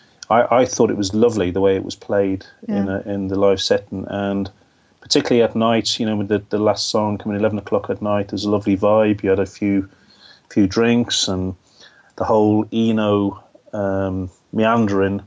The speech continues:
Speaker 1: 'cause there's a very much of a groove going through the whole of this song, isn't it? Very much the Moroccan Fez style,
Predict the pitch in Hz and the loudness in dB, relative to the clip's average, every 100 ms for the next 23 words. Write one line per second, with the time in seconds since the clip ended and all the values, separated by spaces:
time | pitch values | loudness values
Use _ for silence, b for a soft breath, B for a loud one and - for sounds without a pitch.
0 | b b b b - 117 120 143 160 147 | b b b b -2 0 2 2 2 0
1 | - 123 107 123 139 135 123 104 123 110 | -2 -2 -2 -2 2 4 4 2 -2 -2
2 | 107 113 117 - 117 104 107 - - 131 | -4 -6 -4 0 0 -2 -4 -2 -2 -4
3 | 104 110 113 92 - 117 117 110 - - | -6 -6 -6 -8 -2 0 0 -2 -6 -2
4 | 107 104 101 110 107 - 98 101 b b | -2 0 2 2 2 -4 -6 -6 b b
5 | b b b b - 120 107 - 110 101 | b b b b -2 0 2 2 2 2
6 | 98 95 95 | 4 2 -2